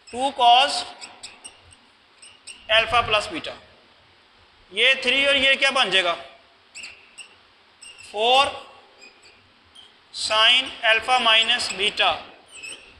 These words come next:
is equal to zero। कोई एक negative भी आना है कि नहीं आना?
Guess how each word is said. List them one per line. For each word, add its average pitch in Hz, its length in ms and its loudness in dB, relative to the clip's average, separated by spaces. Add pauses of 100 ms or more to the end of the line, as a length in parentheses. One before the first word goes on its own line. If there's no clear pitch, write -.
(280)
is 247 160 0
equal 247 300 0
to 240 80 2
zero। 196 240 -2 (2750)
कोई 233 140 2
एक 247 160 4
negative 247 360 2
भी 277 120 2
आना 262 160 4
है 277 180 2
कि 269 100 -2
नहीं 262 180 2
आना? 190 240 0